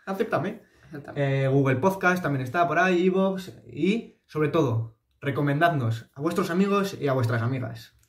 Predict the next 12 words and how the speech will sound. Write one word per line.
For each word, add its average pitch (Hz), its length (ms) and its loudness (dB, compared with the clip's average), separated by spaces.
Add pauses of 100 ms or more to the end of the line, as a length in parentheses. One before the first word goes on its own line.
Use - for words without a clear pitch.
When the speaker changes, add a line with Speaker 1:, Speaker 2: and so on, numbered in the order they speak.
(240)
Speaker 2:
Resubidnos 196 760 -2
a 151 420 0
Instagram, 160 800 -4
también 147 240 -12
estaría 139 240 -12
muy 143 160 -12
bien, 170 320 -6
que 151 80 -14
ahí 147 80 -12
la 147 100 -10
gente 143 320 -10
llega. 160 460 -6